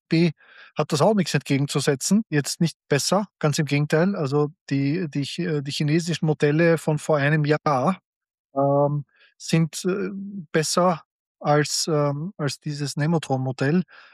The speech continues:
Aber es ist halt die Geschwindigkeit, die hier den Unterschied macht. Ähm, und das ist auch etwas, was wahrscheinlich dann die Nutzbarkeit gerade im Enterprise-Umfeld dann relevanter macht. Ja, wo du halt quasi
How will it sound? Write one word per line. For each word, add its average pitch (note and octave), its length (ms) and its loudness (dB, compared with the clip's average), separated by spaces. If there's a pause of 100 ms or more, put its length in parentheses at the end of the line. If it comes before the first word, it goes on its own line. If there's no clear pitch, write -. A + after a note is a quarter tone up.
Aber D#3+ 240 4
es D#3+ 140 -2
ist F3 140 -2
halt D#3 180 -2
die D#3 60 -2
Geschwindigkeit, C#3+ 640 -4
die A2 80 -6
hier A#2+ 120 -6 (360)
den C3 80 -4
Unterschied C3+ 400 -6
macht. - 320 0 (800)
Ähm, C#3+ 420 0 (100)
und D3 220 -2
das D#3 160 2
ist E3+ 100 2
auch D3+ 160 2
etwas, D#3+ 480 0
was C#3+ 520 -2
wahrscheinlich D3+ 760 0
dann D3 300 0 (400)
die D3 80 4
Nutzbarkeit C#3 1080 0 (280)
gerade C#3 400 2
im D3 100 2
Enterprise-Umfeld C#3 920 0
dann C3+ 320 0
relevanter B2 640 0
macht. - 500 -8
Ja, C#3 200 0
wo C3+ 120 0
du C#3+ 140 0
halt C3+ 260 0 (360)
quasi C3 400 2